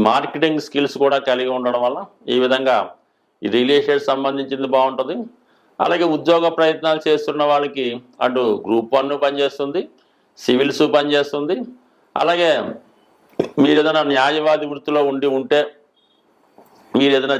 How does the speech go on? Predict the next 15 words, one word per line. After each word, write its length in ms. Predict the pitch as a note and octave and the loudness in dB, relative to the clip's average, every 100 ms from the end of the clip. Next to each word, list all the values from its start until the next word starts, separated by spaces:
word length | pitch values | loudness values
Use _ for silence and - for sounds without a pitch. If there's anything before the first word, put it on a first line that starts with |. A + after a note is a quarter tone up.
| B2+ | 2
జడ్జెస్కి, 560 | A#2+ A#2+ C#3 - C#3+ C3+ - A#2 | 0 2 0 0 -6 -6 -6 -2
జిల్లా 220 | A#2+ B2 B2+ B2 | 0 2 2 0
జడ్జిలు 300 | A#2 B2 B2 | -4 0 0
అవ్వచ్చు, 320 | B2 A#2+ D3 C#3+ C3+ | 0 -2 -2 0 0
సుప్రీంకోర్టులో 600 | B2 - B2+ B2 B2+ B2+ B2 | -6 -4 -4 0 0 4 2
అవ్వచ్చు, 240 | B2 C3+ A#2+ | 2 0 -2
హైకోర్టులో 420 | A#2+ B2+ B2 B2 | 0 -2 0 0
అవ్వచ్చు, 260 | A#2 - G#2+ - _ _ _ _ - | 0 -6 -12 -12 _ _ _ _ 0
దానికి 280 | A2+ B2 C3 C3 | 2 2 0 2
కూడా 180 | C3 C3 - _ _ _ - G#2+ | 2 0 -4 _ _ _ -4 -2
అవకాశం 440 | C3 C#3 C#3 C#3 B2+ | 0 2 2 2 -2
అయితే 160 | B2+ C#3 | 0 0
హండ్రెడ్ 260 | B2 B2+ B2+ | 0 -2 -2
పర్సెంట్ 380 | C3 B2+ B2+ A#2 F#3 A3 _ _ _ - A2 | -2 -2 -6 -6 -6 -8 _ _ _ -2 4
రావడం 320 | A2+ B2 C3 | 4 4 0